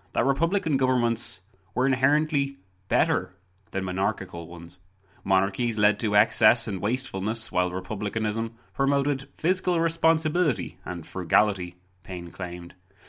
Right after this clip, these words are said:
Additionally, Paine argued that monarchies would always prefer war to peace, while republican governments would always prefer peace to war. Paine's debates were not perfect, and in reading his exhaustive pamphlet, I found his opinions too often based on the most extreme examples.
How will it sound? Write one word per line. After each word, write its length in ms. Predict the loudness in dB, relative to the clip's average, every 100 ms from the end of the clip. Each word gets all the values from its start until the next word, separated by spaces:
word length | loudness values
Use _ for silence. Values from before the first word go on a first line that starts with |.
| -20 -10
Additionally, 680 | -2 0 4 6 6 4 2 4
Paine 240 | 6 6
argued 340 | 4 4 2
that 100 | 0
monarchies 520 | 2 2 2 0 -2 2
would 120 | 4
always 260 | 4 2
prefer 420 | 0 -4 2 4 2
war 400 | 0 2 2 2
to 80 |
peace, 500 | -6 -4 -4 -4 -6 -10 -20 -4
while 200 | -2 0
republican 500 | -2 -4 -4 -6 -4
governments 420 | -2 -2 -2 -4
would 80 | -2
always 200 | -2 -4
prefer 320 | -4 0 0
peace 320 | 0 -4 -4
to 100 | -4
war. 380 | -2 -2 -2 -4 _ _ _ _ _ _ _ _ _ _ _ _ _ _ _ _ _
Paine's 280 | 2 4 4
debates 400 | 4 4 4 2
were 60 | -2
not 220 | -2 0
perfect, 640 | 2 4 4 2 -2 -10 0
and 100 | 2
in 120 | 4
reading 340 | 4 4 2
his 160 | 0 -2
exhaustive 640 | -2 2 2 0 -6 -6
pamphlet, 540 | 2 2 2 -2 -4 -2
I 100 | -2
found 240 | 0 -2 -2
his 100 | -2
opinions 400 | 0 2 2 2
too 180 | 4
often 280 | 4 4 0
based 300 | 0 0 0
on 100 | -2
the 60 | 0
most 240 | -2 -4
extreme 460 | -8 -6 -4 -4 -4
examples. 640 | -4 0 0 0 -4 -6